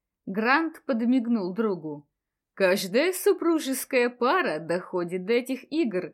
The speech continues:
если хочет сохранить брак и любовь. Блэк сперва недоверчиво посмотрел на целующуюся парочку,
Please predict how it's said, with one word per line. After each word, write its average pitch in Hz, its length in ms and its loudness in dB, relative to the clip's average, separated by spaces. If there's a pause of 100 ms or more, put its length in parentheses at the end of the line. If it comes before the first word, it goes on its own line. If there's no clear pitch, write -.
(280)
если 349 380 2
хочет 285 540 -4
сохранить 240 580 -2
брак 233 320 -2 (140)
и 175 120 -6
любовь. 180 680 -4 (460)
Блэк 254 420 2
сперва 302 460 -2
недоверчиво 247 800 0
посмотрел 202 680 -4
на 180 100 -8
целующуюся 180 840 -6
парочку, 226 800 -4